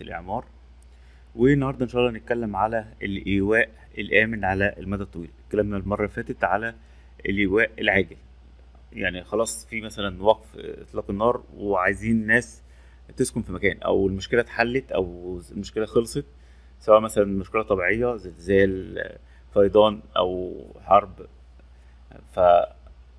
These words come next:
خلاص الناس عايزة تسكن في مكان ضروري النهاردة، حتى لو كان حاجة سريعة، حاجة ممكن ما تكونش على قد المستوى، لكن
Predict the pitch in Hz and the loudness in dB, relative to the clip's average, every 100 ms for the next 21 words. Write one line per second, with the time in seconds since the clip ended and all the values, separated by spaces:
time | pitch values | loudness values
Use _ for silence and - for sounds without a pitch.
0 | - - - - - - 98 120 117 - | -20 -20 -20 -20 -20 -20 -4 2 2 2
1 | 110 120 - - - 98 113 - - 135 | -4 -4 -4 -4 6 8 6 0 -6 -2
2 | 127 120 - 98 101 113 107 101 107 110 | -2 -4 -6 -4 2 4 4 4 6 6
3 | 117 110 98 107 90 - - - - 107 | 4 2 6 6 4 -2 -20 -20 -10 -8
4 | - 113 104 98 107 107 90 107 113 117 | 0 4 4 2 -2 -2 2 2 2 -4
5 | - - - - - - - - - - | -12 -20 -20 -20 -20 -20 -20 -20 -18 -20
6 | - - - - - - - - 82 - | -20 -20 -20 -20 -20 -20 -20 -20 -20 -18
7 | - - 117 107 113 95 101 - 107 107 | -12 4 8 10 10 8 6 4 2 2
8 | 101 98 98 - 98 95 107 98 101 101 | 0 0 -4 -6 -8 -8 -12 -2 0 0
9 | 101 95 110 120 117 104 104 95 | -2 0 4 4 4 0 -4 -4